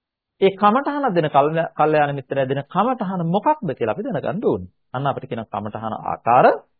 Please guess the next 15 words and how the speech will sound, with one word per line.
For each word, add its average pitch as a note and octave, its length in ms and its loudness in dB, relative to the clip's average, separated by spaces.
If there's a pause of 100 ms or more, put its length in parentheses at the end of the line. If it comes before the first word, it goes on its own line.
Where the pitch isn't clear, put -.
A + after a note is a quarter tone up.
(680)
කමඨහන G#2+ 320 -12
ආකාර - 320 -14
දෙකයි G#2 420 -8
කියලා F#2+ 260 -14
කියන F#2 220 -14
මොනවද? F#2 360 -8 (760)
සබ්බත්තක A2+ 520 -6
කම්මට්ටහන, F#2+ 800 -8 (880)
සබ්බත්තක C#3 540 0
කම්මට්ටහන A2+ 600 -10
කියලා F#2+ 240 -10
එකක් - 200 -10
තියෙනවා C#3 360 0
කියලා. G#3 320 4 (1160)
පාරිහාරීය C3 680 2